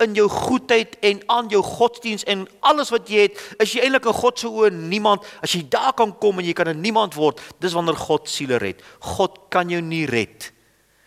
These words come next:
as jy nie verstaan jy is 'n niemand nie. God kan jou nie red as jy verstaan jy is 'n verlore sondaar nie.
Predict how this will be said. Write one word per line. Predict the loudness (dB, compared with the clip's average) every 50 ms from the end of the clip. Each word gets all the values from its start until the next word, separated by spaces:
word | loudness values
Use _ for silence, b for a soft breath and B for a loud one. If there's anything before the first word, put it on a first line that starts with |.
| b b _
as | -4 -2
jy | 0 0
nie | -2 -2
verstaan | -2 -4 -4 -2 0 0 0 0 0 0
jy | -2 -2
is | -2 -4 -6
'n | -8 -8
niemand | -8 -8 -8 -8 -8 -10 -12 _
nie. | -20 -20 -20 _ _ _ _ _ _ _ B B B B B B B
God | -6 0 0 0 0 0
kan | -2 -2 -2
jou | 0 0
nie | 2 2
red | 4 4 2 0
as | 0 0
jy | 0 0
verstaan | 0 -2 0 2 2 2 2
jy | 0 -2
is | -6 -4
'n | -4
verlore | -2 -2 -2 -2 0 2 2 4 4 4 2 2
sondaar | 2 2 2 2 2 2 2 0 0 -2 -4 -2 0 0 2 2 0 -2 -6
nie. | -12 -16